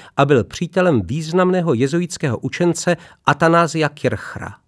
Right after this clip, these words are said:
Muže, který učinil mnoho významných,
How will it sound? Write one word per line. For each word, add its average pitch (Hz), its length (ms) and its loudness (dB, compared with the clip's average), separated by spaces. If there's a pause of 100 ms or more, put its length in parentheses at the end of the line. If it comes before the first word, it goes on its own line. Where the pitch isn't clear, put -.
(640)
Muže, 117 460 2
který 160 300 0
učinil 143 480 0
mnoho 120 300 0
významných, 139 880 -2